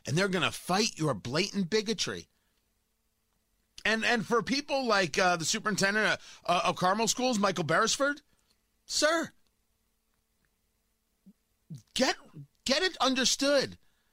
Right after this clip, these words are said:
This isn't ending. The new superintendent there in Hamilton Southeastern, Yvonne Stokes, parents aren't stopping.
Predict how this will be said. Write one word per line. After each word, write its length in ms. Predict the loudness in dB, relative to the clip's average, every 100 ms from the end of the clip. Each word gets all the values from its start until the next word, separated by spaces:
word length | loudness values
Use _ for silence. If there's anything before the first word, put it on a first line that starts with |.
| _ _ -4
This 260 | -2 0
isn't 320 | 0 0 -2 -2
ending. 560 | -2 0 0 -2 -6 -20 _ _ _ _ _ _ _ _ -6
The 120 | -2
new 140 | 2 2
superintendent 600 | 2 0 0 0 0 0
there 100 | 2
in 60 |
Hamilton 280 | 2 2 -2
Southeastern, 640 | -2 0 0 -2 -2 0 2
Yvonne 240 | 2 2
Stokes, 600 | 0 2 0 0 -6 -6 -10 _ _ _ _ _ _
parents 400 | -4 0 2 2
aren't 240 | 2 2 0
stopping. 560 | 0 2 2 -2 -4